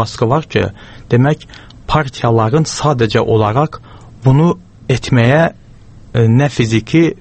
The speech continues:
e, nə də ki, bir, e, şəraiti var. Azərbaycan Xalq Cəbhəsi Partiyasının bu gün əgər oturmağa bir yeri yoxdursa və Azərbaycan Xalq Cəbhəsi Partiyasına heç bir fiziki və hüquqi şəxs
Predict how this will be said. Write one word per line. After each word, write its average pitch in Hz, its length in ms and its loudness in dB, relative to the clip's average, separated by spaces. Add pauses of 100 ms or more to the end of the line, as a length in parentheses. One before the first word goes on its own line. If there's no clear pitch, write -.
(140)
e, 113 160 4 (100)
nə 143 120 2
də 120 120 0
ki, 143 260 -2 (180)
bir, 123 280 0
e, 110 160 0
şəraiti 107 540 -2
var. - 180 -6 (320)
Azərbaycan 131 320 0
Xalq 135 220 0
Cəbhəsi 113 340 -2
Partiyasının 92 800 -4
bu 117 100 2
gün 90 220 -2 (260)
əgər 101 380 -2 (580)
oturmağa 117 480 0
bir 117 160 -2
yeri 107 240 2
yoxdursa - 560 -4 (880)
və 113 140 0
Azərbaycan 123 340 0
Xalq 135 240 0
Cəbhəsi 113 320 -2
Partiyasına 98 680 -2 (200)
heç 127 220 -2
bir 110 120 -2
fiziki 104 460 -2
və 107 140 -2
hüquqi 107 340 2
şəxs - 400 -4